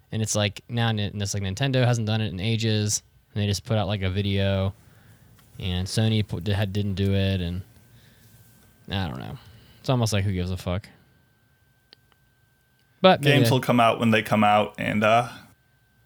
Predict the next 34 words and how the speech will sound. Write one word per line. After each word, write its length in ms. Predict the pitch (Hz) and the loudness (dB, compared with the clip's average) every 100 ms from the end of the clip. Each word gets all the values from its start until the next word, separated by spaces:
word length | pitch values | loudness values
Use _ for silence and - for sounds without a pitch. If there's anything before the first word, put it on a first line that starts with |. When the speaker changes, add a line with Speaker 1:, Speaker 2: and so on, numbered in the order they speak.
| _ _ _ _ _ - | _ _ _ _ _ 0
Speaker 1:
that 80 | |
might 120 | 143 113 | 4 4
Speaker 2:
I 20 | |
don't 80 | 101 | 2
Speaker 1:
just 100 | - | 0
Speaker 2:
know. 40 | |
Speaker 1:
be 80 | 92 | -2
me. 280 | 87 90 95 _ _ _ _ _ _ _ - _ _ | -2 -4 -6 _ _ _ _ _ _ _ -20 _ _
Cynical 460 | - 101 98 104 95 | -6 -4 -2 -2 -2
ass 180 | 101 | -2
Mitsugi. 540 | - 90 - 101 90 - _ _ _ - _ - - - - - _ _ _ _ - _ _ - | -4 -8 -6 -8 -6 -8 _ _ _ -20 _ -20 -20 -20 -20 -20 _ _ _ _ -20 _ _ 0
Well, 160 | 151 175 | 6 8
what 100 | 196 | 8
else 160 | 151 | 6
do 80 | - | 4
we 100 | 117 | 2
have 180 | 110 98 | 4 2
here? 100 | 98 | 2
We 140 | 123 147 | 2 2
got, 180 | 143 151 - 160 | 0 -4 -10 -2
we 100 | 165 | 0
still 160 | 175 | 2
got 220 | 143 120 | 2 2
some 140 | 117 107 | 0 -4
time. 440 | 120 113 123 139 - _ - | 0 0 0 -2 -6 _ -8
I 80 | 147 | -2
think 100 | 143 | 0
maybe 200 | 151 147 | 0 0
we 80 | 139 | -2
should 280 | - 123 - | 0 -4 -2
pivot 300 | 143 123 127 | -2 0 -2
back 280 | 123 120 - | -2 -2 -4
to 180 | 113 | -6
Caroline, 880 | - 143 147 131 110 110 110 107 110 | -2 -2 0 0 -2 -2 -2 -4 -6